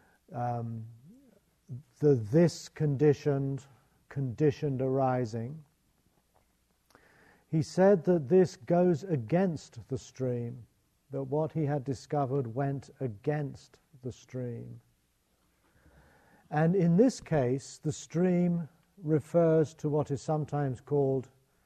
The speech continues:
in the Pali texts, uh, the Mara Sota, the stream of Mara, the stream against which, uh, this path somehow goes against.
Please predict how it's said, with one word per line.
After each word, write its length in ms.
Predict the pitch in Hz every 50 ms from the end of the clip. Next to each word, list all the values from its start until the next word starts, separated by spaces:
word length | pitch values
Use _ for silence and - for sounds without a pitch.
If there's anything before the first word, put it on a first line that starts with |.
| _ _ _ _ _ -
in 100 | 131 127
the 80 | 127 123
Pali 440 | - - 139 139 135 127 127 120
texts, 840 | - - - 127 120 120 131 - - - - _ _ _ - - _ _ _ _ _ _ _ -
uh, 200 | - 131 131 127
the 120 | 101 147
Mara 800 | 139 135 135 139 147 165 180 185 165 143 135 127 117 113 110 110 101 120 170 190
Sota, 800 | - - - - 151 139 127 120 - - 135 120 110 107 104 98 - _ _ _ _ _ _ _ _ _ _ _ _
the 100 | - 147
stream 760 | - - - - - - 151 165 170 170 170 170 170 165 160 -
of 160 | 151 127 113
Mara, 540 | 139 147 147 147 139 127 113 110 110 110 117 110 101 _ _ _ _ _ _ _ _ _ _ _ _ _ _ _ _ _ _ _ _ _ _ _ _ _
the 80 | - 139
stream 580 | - - - - - 160 175 180 180 180 170 160
against 560 | 156 131 120 160 160 160 156 139 - - -
which, 540 | 135 151 147 143 143 139 - - - - _ _ _ _ _ _ _ _ -
uh, 200 | 135 131 135 135
this 260 | 107 143 143 127 -
path 720 | - - - 147 151 151 147 139 131 123 - - - _ _ _ _
somehow 520 | _ - - 151 143 139 117 117 131 135 135 120 104 -
goes 280 | 156 143 143 135 110
against. 720 | 117 107 98 - 147 143 113 85 76 - _ - _ _